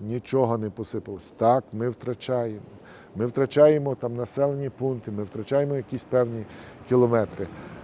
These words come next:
Але це є стійкий опір тотальному агресору. Агресор втрачає в десятки разів більше.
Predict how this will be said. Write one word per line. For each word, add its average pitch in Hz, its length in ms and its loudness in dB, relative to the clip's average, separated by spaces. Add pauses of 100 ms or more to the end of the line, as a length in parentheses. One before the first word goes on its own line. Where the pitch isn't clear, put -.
(140)
Але 110 460 8
це 139 320 6
є 117 240 2
стійкий 143 960 4 (280)
опір 135 500 10 (540)
тотальному 127 800 8
агресору. 117 680 10 (280)
Агресор 127 680 6
втрачає 123 760 2
в 107 80 -2
десятки 113 640 0
разів 98 400 -4
більше. 92 460 -6